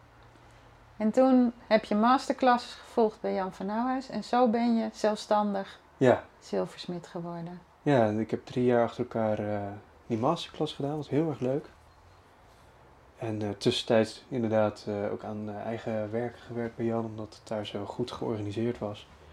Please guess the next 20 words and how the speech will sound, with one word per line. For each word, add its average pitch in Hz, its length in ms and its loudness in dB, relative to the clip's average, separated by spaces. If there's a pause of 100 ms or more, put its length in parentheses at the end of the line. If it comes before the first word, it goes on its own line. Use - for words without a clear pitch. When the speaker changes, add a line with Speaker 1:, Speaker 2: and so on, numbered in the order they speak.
(920)
Speaker 2:
En, 107 260 -10
eh, 101 60 -10 (1700)
ja, 160 100 0
een 123 60 2
hele 110 180 2
fijne 113 220 -2
plek. 185 280 0 (180)
Speaker 1:
Ja. 277 320 2 (1400)
En 190 160 -4
daarna 202 340 -2
hier 165 180 -2
naartoe. 151 320 -8 (560)
Speaker 2:
Ja, 107 320 0
een 98 80 -6
tijd, 127 280 8
eh, 131 140 4
atelier 131 300 4
in 127 80 8
Rotterdam 139 340 6
gehad. 156 340 4